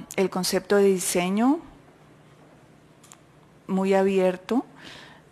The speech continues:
eh, me parece novedoso, o sea, no, no conozco algo igual, entonces por eso em, estoy más, digamos, curiosa de oír, em,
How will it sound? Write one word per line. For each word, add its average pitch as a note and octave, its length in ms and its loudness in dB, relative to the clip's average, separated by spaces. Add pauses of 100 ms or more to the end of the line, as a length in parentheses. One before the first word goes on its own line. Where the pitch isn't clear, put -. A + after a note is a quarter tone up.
(140)
eh, F3+ 160 -4
me F3 180 -4
parece F#3 400 0
novedoso, F#3+ 680 0
o G3+ 80 -2
sea, F3+ 240 -4
no, F#3 260 -2
no F#3+ 220 -4
conozco G3 420 -4
algo F#3+ 540 -2 (380)
igual, F#3 540 -2
entonces F3+ 600 -10
por F#3 180 -4
eso F3+ 640 -4 (580)
em, F3 400 -8
estoy F3+ 480 -6 (840)
más, - 680 -6 (100)
digamos, F3+ 680 -6
curiosa G3 840 0
de F3+ 240 -2
oír, F3+ 560 -4 (840)
em, F3 560 -8